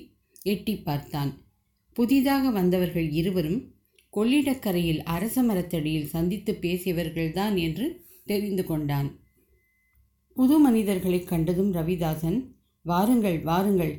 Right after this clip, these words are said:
ஒருவேளை உங்களுக்கு ஏதாவது ஆபத்து வந்து விட்டதோ, வராமலே இருந்து விடுவீர்களோ என்று பயந்தேன். எங்கிருந்து எந்த வழியாக வந்தீர்கள்?" என்றான். "கொள்ளிடக்கரையோடு வந்தோம்.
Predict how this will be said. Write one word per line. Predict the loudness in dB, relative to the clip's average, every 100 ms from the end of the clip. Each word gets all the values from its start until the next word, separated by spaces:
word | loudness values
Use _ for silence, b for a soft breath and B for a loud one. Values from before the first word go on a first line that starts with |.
| -12 _ _ -4
ஒருவேளை | -2 2 2 2 2
உங்களுக்கு | 2 2 0 -2 -2
ஏதாவது | 0 -2 -2 -2 -2 -2
ஆபத்து | 0 2 0 0
வந்து | 0 0 0
விட்டதோ, | -2 -4 -2 0 0 -2 -10 _ _ _ _ _ _ 0
வராமலே | 2 4 4 4 4 4
இருந்து | 4 2 2
விடுவீர்களோ | 0 -2 -2 -2 0 0 2
என்று | 0 -2
பயந்தேன். | -4 -2 -2 -2 -2 -4 -10 _ _ _ _ -2
எங்கிருந்து | 4 6 6 4 4 0 2
எந்த | 2 4 4
வழியாக | 2 2 2 0 -2
வந்தீர்கள்?" | 0 0 2 0 -2 -4 -2
என்றான். | -4 -4 -6 -4 -6 -8 -18 _ -20 -4
"கொள்ளிடக்கரையோடு | 0 2 4 2 0 0 4 4 4 2
வந்தோம். | 2 4 2 0